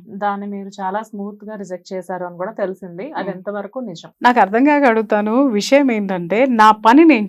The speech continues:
Speaker 2: చేసుకుపోతున్నానమ్మా.
Speaker 1: మ్.
Speaker 2: నా వెనక ఏం జరుగుతున్నాయో నాకు తెలియదు.
Speaker 1: <laughs>
Speaker 2: నేను వాస్తవంగా చెప్తున్నా.
Speaker 1: మీరు ఎవరిని కలిసి రాలేదా?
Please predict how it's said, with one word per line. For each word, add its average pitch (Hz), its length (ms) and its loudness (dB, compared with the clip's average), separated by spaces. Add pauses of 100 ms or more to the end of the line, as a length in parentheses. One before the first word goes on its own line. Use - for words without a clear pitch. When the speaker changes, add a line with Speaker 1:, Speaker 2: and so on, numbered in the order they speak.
Speaker 2:
చేసుకుపోతున్నానమ్మా. 190 1000 -6
Speaker 1:
మ్. 277 40 0
Speaker 2:
నా 226 100 6
వెనక 226 300 0
ఏం 247 140 2
జరుగుతున్నాయో 185 500 -6
నాకు 196 160 -6
తెలియదు. 156 400 -10 (600)
Speaker 1:
<laughs> 247 380 -14
Speaker 2:
నేను 214 140 -4
వాస్తవంగా 226 440 0
చెప్తున్నా. 233 280 -6
Speaker 1:
మీరు 226 160 -2
ఎవరిని 208 800 -10 (320)
కలిసి 214 260 -8
రాలేదా? 190 360 -2